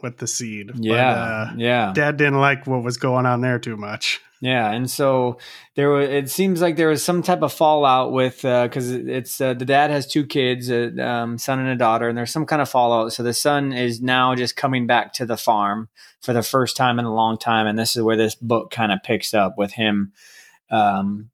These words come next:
Speaker 2: coming back to the farm. And the son has two kids. He's married with two kids. So he's moving back from, like, the city. And, um,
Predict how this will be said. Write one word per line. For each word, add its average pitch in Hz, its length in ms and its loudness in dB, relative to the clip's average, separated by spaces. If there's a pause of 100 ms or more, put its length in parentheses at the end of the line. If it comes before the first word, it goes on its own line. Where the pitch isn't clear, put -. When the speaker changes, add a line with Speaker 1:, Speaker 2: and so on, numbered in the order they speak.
(100)
Speaker 2:
coming 120 240 0
back 107 200 0
to - 120 -8
the 101 100 -4
farm. 101 320 -2
And 101 80 -4
the 104 80 -6
son 143 480 0
has 110 640 0
two 131 300 0
kids. 113 440 0
He's 120 300 0
married 117 340 2
with 110 180 0
two 113 200 -2
kids. 95 600 -6 (400)
So 120 160 -4
he's 151 180 2
moving 156 320 4
back 135 260 2
from, 135 160 -4
like, 117 160 -2
the 117 100 -2
city. 113 580 0 (600)
And, 110 560 2
um, 107 640 0